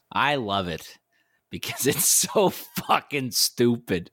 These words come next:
I just, I really love it. It's a play on words. It's T V, but instead of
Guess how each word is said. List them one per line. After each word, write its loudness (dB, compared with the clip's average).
I 2
just, -4
I 4
really 0
love 0
it. -2
It's -4
a -2
play 2
on 2
words. 2
It's -8
T 4
V, 6
but -2
instead -4
of -4